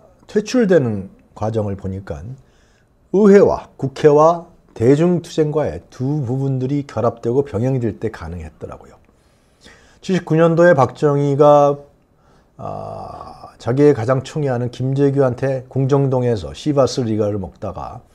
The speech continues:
암살당하는 과정도 결국은 와이에스를 국회에서 제명하죠.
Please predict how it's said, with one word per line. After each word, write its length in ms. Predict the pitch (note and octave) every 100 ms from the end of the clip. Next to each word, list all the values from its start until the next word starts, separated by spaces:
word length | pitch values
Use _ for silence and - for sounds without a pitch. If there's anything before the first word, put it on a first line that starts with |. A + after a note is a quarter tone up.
| _ -
암살당하는 760 | G2+ B2+ C#3+ C#3 C3 A#2+ A2+
과정도 680 | F#2+ G2 G2+ A2 G#2+ F#2+ A2+ - _ _
결국은 500 | - A#2+ C3+ D3 D#3 - _ _
와이에스를 1000 | F2+ G2 C3+ F3 E3 E3 E3+ D#3 F3 F3+ -
국회에서 580 | - - D3+ C#3+ D#3
제명하죠. 800 | D#3 B2 A2+ F#2 F2 D#2+ B1+ C3+